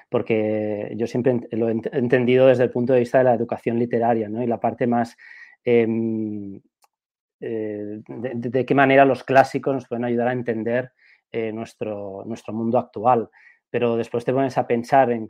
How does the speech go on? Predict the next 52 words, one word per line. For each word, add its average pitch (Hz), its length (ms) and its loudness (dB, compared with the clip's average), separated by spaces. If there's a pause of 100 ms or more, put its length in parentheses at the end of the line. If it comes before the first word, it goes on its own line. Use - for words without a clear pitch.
en 117 160 -8
qué 120 120 -6
es 117 100 -8
un 120 120 -6
clásico, 131 680 -4
o 101 380 -12
comentario 110 340 -12
que 113 60 -8
ha - 20 -10
hecho 110 140 -18
Joaquín 117 360 -8
relacionado 110 340 -16
con 123 120 -10
otras 120 180 -10
culturas, 110 500 -6
¿no? 131 140 -4
Y 117 100 -4
en 110 80 -8
qué, 139 120 -10
cuál 120 180 -4
es 123 100 -8
el 120 100 -6
canon 120 260 -4
occidental 117 580 -2
y 117 60 -2
por - 140 -14
qué 120 100 -6
es - 100 -6
el 113 100 -6
canon 117 340 -6 (440)
que 123 100 -6
tenemos 117 380 -4
a, 117 160 0
a, 117 200 -6 (120)
actualmente 127 640 -2
y 135 60 0
por 113 180 -10
qué 113 140 -6
es 110 100 -8
tan 107 480 -10
eurocéntrico 120 920 -4
y, 104 280 -14 (500)
y, 110 240 -6
eh, 104 80 -10 (220)
androcéntrico 123 720 -2
y, 117 40 -2
bueno, 113 160 -6
y - 40 -16
tantas 110 420 -10
otras 120 240 -8
cuestiones, 123 580 -4
¿no? 143 180 -10